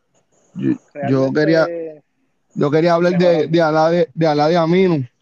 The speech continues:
Speaker 1: que me ha sorprendido porque él tuvo una pequeña estancia en Santurce y, y básicamente lo, lo, lo cortaron del equipo, no, no funcionó.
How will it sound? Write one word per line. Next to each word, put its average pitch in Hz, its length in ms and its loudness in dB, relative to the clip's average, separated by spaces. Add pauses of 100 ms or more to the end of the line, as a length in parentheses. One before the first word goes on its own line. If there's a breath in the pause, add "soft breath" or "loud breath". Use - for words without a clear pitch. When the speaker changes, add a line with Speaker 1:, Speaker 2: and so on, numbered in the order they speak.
(120)
Speaker 1:
que 139 440 0
me 135 120 -2
ha 135 60 -2
sorprendido 156 600 0
porque 139 300 -2
él 131 160 -2
tuvo 156 260 2
una 156 200 -2
pequeña 151 420 0
estancia 151 480 -2 (100)
en 143 180 0
Santurce 147 800 -2 (440)
y, 131 560 0 (240)
y 135 100 0
básicamente 143 1040 -2
lo, 135 400 0
lo, 131 320 0
lo 135 200 0
cortaron 151 500 0
del 160 120 2
equipo, 160 440 0
no, 139 340 -2
no 127 240 -2
funcionó. 156 720 -2